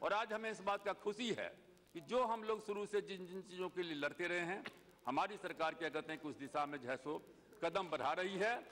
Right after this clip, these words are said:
और ये एक दो चीज़ बता है, अगला बार हमको लगता है नरेंद्र मोदी जी को फिर से प्रधानमंत्री बनने का आएंगे, प्रधानमंत्री बनेंगे, तो ये तीनों काम जो है नौवीं सूची में डालें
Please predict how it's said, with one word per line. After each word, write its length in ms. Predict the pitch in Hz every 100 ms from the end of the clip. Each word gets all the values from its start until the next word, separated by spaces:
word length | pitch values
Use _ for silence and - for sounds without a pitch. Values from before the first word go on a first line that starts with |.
| - - -
और 300 | 202 262 214 - - -
ये 180 | 127 233 247
एक 140 | 233 208
दो 100 | 214
चीज़ 220 | 214 196
बता 300 | 180 185 175
है, 200 | 139 175 208 - - - -
अगला 320 | 160 214 226
बार 200 | 220 214
हमको 240 | 190 202 202
लगता 300 | 190 - 185
है 80 |
नरेंद्र 260 | 190 180 190
मोदी 260 | 180 180 175
जी 140 | 175
को 140 | 180
फिर 180 | 170 175
से 160 | 160 190
प्रधानमंत्री 580 | 170 151 165 165 160 170
बनने 260 | 151 156
का 160 | 156 156 151 - - -
आएंगे, 320 | 143 170 190
प्रधानमंत्री 640 | 202 156 156 165 160 156
बनेंगे, 480 | 143 151 185 202 254 277 - - -
तो 60 | 175
ये 160 | 180 196 196
तीनों 300 | 233 262 262
काम 260 | 233 226 220
जो 160 | 214
है 260 | 160 139 123 - - - 135
नौवीं 360 | 147 196 214 220
सूची 380 | 214 208 214
में 320 | 208 220 240 208
डालें 480 | 202 214 233 247